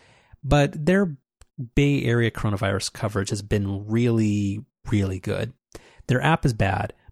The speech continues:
but the reporting and everything else about it has been very good. So, you know, I'm, I'm, I'm gonna say that. And occasionally on their website, you can find a good deal where I think I got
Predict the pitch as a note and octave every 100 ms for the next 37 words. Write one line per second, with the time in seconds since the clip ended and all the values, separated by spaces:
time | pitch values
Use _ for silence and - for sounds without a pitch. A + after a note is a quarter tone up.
0 | - A2 - G2+ - A#2 G#2+ G#2 G2 G2+
1 | A2 G2 G2+ G#2 G2 G#2 F#2+ F#2 - G2+
2 | G2+ G#2+ G#2 - G#2 G2+ F#2+ G2+ A2 A#2
3 | B2 C#3 _ _ - _ _ - - E3+
4 | E3 D3+ C3 C3 B2 A#2 C3 G#2 G2 G2
5 | - - _ _ - C3+ A2+ G#2+ G#2 G#2
6 | G#2 _ _ _ - - E3 - D#3+ D#3+
7 | C#3+ C#3+ C3+ C3+ - C3+ B2+ A#2+ - B2+
8 | B2 A#2+ A#2 A#2 A2+ A2+ A2 G#2+ G#2 C3
9 | B2+ A2 G#2 G#2+ G2+ G2+ A2